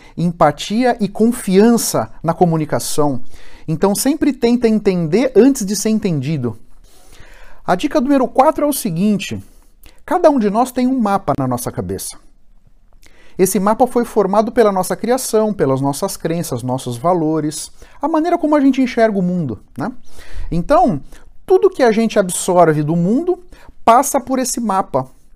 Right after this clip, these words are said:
e aí chega no nosso cérebro, né? Então, quando alguém diz alguma coisa que você discorda, aquilo tá certo no mapa da pessoa, mas pode tá errado no seu mapa, né? Então, você talvez você já tenha escutado falar,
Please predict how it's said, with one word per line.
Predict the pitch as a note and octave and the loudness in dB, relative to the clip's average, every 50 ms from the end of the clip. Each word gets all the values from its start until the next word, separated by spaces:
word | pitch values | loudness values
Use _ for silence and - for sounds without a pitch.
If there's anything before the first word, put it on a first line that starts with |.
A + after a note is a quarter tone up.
| - | -4
e | C#4+ E4 | 0 0
aí | D4+ D#4 D4+ | 2 2 0
chega | - D4+ C4+ C#4+ C#4 | -2 -4 -4 -2 -2
no | C#4 | 0
nosso | C4 C4 B3+ - A#3 | 0 -2 -2 -4 -8
cérebro, | - - G#3+ G3 F3 C3 A2 G2+ F#2 F#2 - - - | -10 -6 -4 -2 -2 -2 -4 -6 -8 -12 -14 -14 -10
né? | D#3 G3 C#4 C4+ - - - - - - - - - - | -8 -8 -8 -8 -12 -20 -20 -20 -20 -20 -20 -20 -12 -8
Então, | F3+ G3 G3 - D#4 F#4 F4 G#3+ D3 - - - - - - - | -8 -6 -2 0 0 2 2 0 -2 -4 -8 -16 -20 -20 -8 -2
quando | - C4+ D4 D4 D#4 | 2 4 4 6 6
alguém | D4 A#3+ C#4 F#4+ G4 | 4 4 4 0 0
diz | F#4 F4 D#4 | 0 2 4
alguma | D4+ C4+ A#3+ B3+ A#3+ A#3 G#3+ | 4 4 4 4 2 2 0
coisa | - - F#3 F#3 E3 C#3+ D3+ C#3+ | 0 2 2 2 2 2 0 0
que | - | -2
você | D3+ D#3 D#3+ - - | -2 -2 -2 -2 -2
discorda, | D3 C3+ C3 - - - - G#3 B3 C#4 C4+ F3 A#2+ - - - - - - - - - - - - - | -2 -2 -4 -6 -6 -2 4 4 4 4 4 0 -2 -4 -4 -6 -16 -20 -20 -20 -20 -20 -20 -20 -6 0
aquilo | - E3+ - - B3 C4 D#4+ | 0 0 0 2 0 0 0
tá | - - A#3+ G#3+ | 2 2 2 2
certo | - - A#3 A#3 B3 - D#4+ | 2 4 4 4 4 2 0
no | D4+ D4+ | 0 2
mapa | C#4 B3+ B3 C4+ C4+ | 2 2 4 2 2
da | C#4 C#4 | 0 0
pessoa, | - E4 D#4+ - - B3+ B3+ A#3+ D#3+ G2+ - - - - - - - - - - - - - - - | 0 -2 -4 -4 -2 0 2 2 2 0 -2 -6 -20 -20 -20 -20 -20 -20 -20 -20 -20 -20 -20 -14 -6
mas | - A#3+ D4 D4 | -4 -2 -2 -2
pode | - - - D3 C#3 C#3 | -4 -2 0 0 0 0
tá | C#3 - D#3 | 0 0 0
errado | D#3 C#3 C#3+ D#3 F3+ G#3 | 0 2 2 0 2 2
no | A3 C4+ | 0 0
seu | - - C#4+ D4+ D#4 | 2 2 2 0 0
mapa, | B3+ F#3+ F3+ - - - - - - - - - | 0 0 0 -2 -4 -6 -10 -10 -14 -20 -18 -10
né? | - C3 A3 D#4 - - - - - - - - - - | -6 -6 -6 -6 -8 -12 -20 -20 -20 -20 -20 -16 -10 -6
Então, | D#3 E3 - - F4 G4+ D4+ E3 C3+ - - - - - | -6 -2 2 4 4 4 4 2 0 -4 -12 -20 -20 -12
você | - - | -6 -2
talvez | - G#3 G3+ F#3 G#3 B3+ | 0 2 2 2 2 2
você | B3+ D4 | 2 2
já | C4+ B3 | 2 2
tenha | B3+ B3+ B3+ | 2 0 -2
escutado | B3 - G#3+ G3 G#3 G3+ G3+ G3+ | -2 -4 -4 0 2 2 0 0
falar, | - - D3 C#3+ D#3+ F#3+ F3+ A#2 - - | 0 0 2 4 4 4 4 4 0 -2